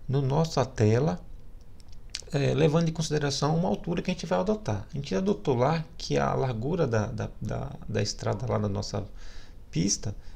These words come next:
é de, é, dois mil, certo? Então, duas mil unidades de comprimento no mundo real. Então, a gente vai adotar lá, é, um valor pro nosso túnel, pra altura do nosso túnel, que a gente vai dizer lá que ele vai ter, sei lá,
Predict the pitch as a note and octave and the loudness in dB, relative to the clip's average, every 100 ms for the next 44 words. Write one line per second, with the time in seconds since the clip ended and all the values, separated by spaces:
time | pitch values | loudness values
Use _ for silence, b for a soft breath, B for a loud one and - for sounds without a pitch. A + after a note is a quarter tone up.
0 | B C#3+ D3 C3+ C#3+ F#3 - B B B | B -2 0 0 -2 -2 -6 B B B
1 | B - B2+ B2 B2 C3+ C#3+ A#2 G3+ D#3 | B -6 -2 0 0 -2 -2 2 4 4
2 | A#2 G2+ F#2+ - - - - D#3 - - | 2 2 -2 -10 -12 -6 -4 -4 -10 -12
3 | - B2 A#2+ F3 C#3+ B2 C3+ B2+ A2+ G#2+ | -6 -2 0 0 0 0 2 2 2 2
4 | A2 B2 - G#2+ - G#2+ B2 C3+ A#2 - | 2 -2 -6 -4 0 0 2 2 2 0
5 | - - A2 G#2+ G#2 G#2 G#2 C#3+ G#2+ A2 | -8 -8 -2 2 2 2 0 2 2 0
6 | D#3+ B B B B - F#3+ G3+ - D#3 | -4 B B B B -4 -2 -2 -4 0
7 | D#3+ D#3+ D#3+ D3 C#3 B2 A2 C#3 - B | 0 2 2 2 2 2 2 0 -4 B
8 | B B - - B2+ A#2+ C#3+ C3+ C3+ A2+ | B B -10 -6 -2 0 0 2 2 2
9 | A2 A2 G#2 G2+ G#2+ - B2+ C#3+ A#2 A#2 | 0 0 0 -2 -6 -2 0 2 2 2
10 | G2+ A#2 G#2 G2+ G2+ G2+ G2 - D3+ D3+ | 2 2 2 2 2 0 -2 0 0 2
11 | D#3+ D#3 C#3+ C#3+ C3+ B2 A#2+ A2+ A2+ - | 0 2 2 2 2 2 4 4 2 0
12 | A#2+ A#2+ A2 - G#2+ B2 A2 A2+ | 2 4 2 2 0 2 4 4